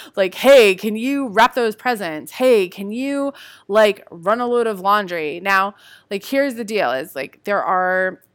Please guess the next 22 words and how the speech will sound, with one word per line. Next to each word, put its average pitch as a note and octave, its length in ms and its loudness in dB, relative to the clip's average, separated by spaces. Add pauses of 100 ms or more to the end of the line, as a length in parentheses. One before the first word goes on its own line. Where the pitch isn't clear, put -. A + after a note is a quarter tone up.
(160)
you G3 160 -14
don't C4+ 140 -2
wanna C4 160 -2
cross - 360 -2
too G#3 140 -8
many F3+ 160 -8
lines E3 340 -4
with F3+ 120 -12
in-person D#3+ 540 -14
people. G2+ 440 -14
So E3+ 320 0
with F3 200 -6
in-person D4+ 420 2
people, E3 480 0 (140)
if G3+ 180 -8
you A3+ 120 -8
wanna A3 280 0
hire A3+ 300 -4
some G#3 180 -12
sort F#3+ 200 -8
of, F3 120 -8
like, D#3 180 -10